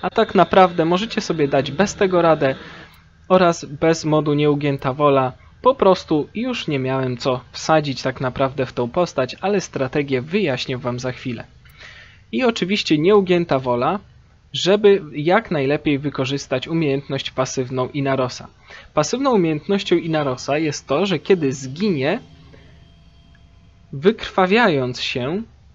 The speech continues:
jego licznik czasu zostaje, mimo że ten sam, to jesteśmy w stanie sami się wskrzesić.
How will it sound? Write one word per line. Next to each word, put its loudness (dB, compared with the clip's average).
jego 4
licznik -2
czasu 0
zostaje, 2
mimo 2
że 0
ten 2
sam, -2
to 2
jesteśmy 0
w -10
stanie -2
sami -2
się -4
wskrzesić. -6